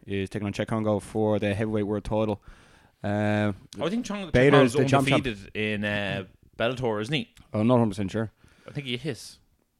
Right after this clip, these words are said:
Speaker 2: Um,
Speaker 1: Uh, also, the featherweight tournament starts that night as well.
Speaker 2: Right, run us through the fights there, and I'll tell you who win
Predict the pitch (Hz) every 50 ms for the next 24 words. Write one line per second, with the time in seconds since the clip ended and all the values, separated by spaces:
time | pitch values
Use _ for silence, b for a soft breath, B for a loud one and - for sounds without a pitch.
0 | _ _ _ _ _ _ _ - 107 110 113 117 117 117 117 117 123 113 107 107
1 | - 123 135 151 151 160 - 127 - 156 147 156 151 135 - 143 139 135 135 131
2 | 113 - - 120 117 113 - - - - 80 117 107 101 110 107 104 95 110 113
3 | 113 104 - b b b b b b b b b _ _ _ _ _ _ _ _
4 | _ _ _ _ _ _ - 131 127 131 151 175 170 - 185 139 - 147 127 120
5 | - 127 110 107 101 104 - 113 110 110 110 113 107 107 110 110